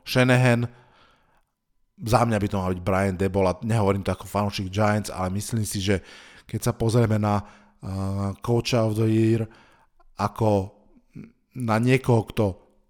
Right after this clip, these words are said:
s čo najmenej materiálom urobil čo najviac,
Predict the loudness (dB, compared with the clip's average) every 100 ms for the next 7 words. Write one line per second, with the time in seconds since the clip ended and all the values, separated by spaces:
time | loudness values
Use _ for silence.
0 | _ -20 -2 2 4 4 4 4 4 4
1 | 4 2 2 2 2 2 0 -2 -2 0
2 | -2 -4 -4 -2 0 0 0